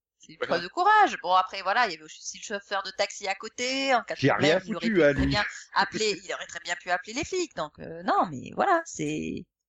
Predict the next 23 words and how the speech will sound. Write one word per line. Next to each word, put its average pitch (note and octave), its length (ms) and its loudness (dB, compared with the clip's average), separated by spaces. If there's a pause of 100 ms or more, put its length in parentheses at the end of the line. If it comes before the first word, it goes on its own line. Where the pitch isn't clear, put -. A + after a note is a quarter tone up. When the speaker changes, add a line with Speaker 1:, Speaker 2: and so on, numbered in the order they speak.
(120)
Speaker 1:
c'est - 160 -8
un, - 200 -4
c'est, - 180 -18
c'est - 220 -14
du A#3+ 120 -10
cran, - 160 2 (160)
et - 120 -10
puis - 120 -16
c'est - 120 -4
tout. - 120 -18 (2250)
Speaker 3:
Oui, A2 120 -6
enfin A#2+ 200 -6
là, C3 100 2
je A#2+ 160 -2
sens B2 180 -6
bien C3 140 0
que - 100 -4
le A#2 60 4
chauffeur, - 360 0
c'est A2+ 120 -2
le G2+ 80 -4
genre, G#2+ 320 2
euh, F#2+ 120 -2